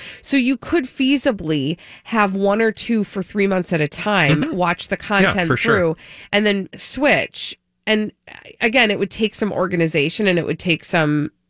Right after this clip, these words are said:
Speaker 2: Yeah, you just have to
Speaker 1: planning.
Speaker 2: look to see, like, what shows are coming out that you wanna
Speaker 1: Yeah.
Speaker 2: keep track of. Like, oh,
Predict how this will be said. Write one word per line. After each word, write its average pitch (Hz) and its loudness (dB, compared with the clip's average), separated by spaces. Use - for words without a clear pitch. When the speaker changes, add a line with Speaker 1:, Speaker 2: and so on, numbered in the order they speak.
Speaker 2:
Yeah, 170 6
you 214 4
just 208 4
have 175 2
to 139 -4
Speaker 1:
planning. 131 2
Speaker 2:
look 160 0
to 135 0
see, 117 0
like, 95 0
what 101 0
shows 104 0
are 110 -2
coming 104 -2
out 101 0
that - -2
you 101 2
wanna 92 2
Speaker 1:
Yeah. - 0
Speaker 2:
keep 123 0
track - 2
of. 98 0
Like, 101 0
oh, 135 0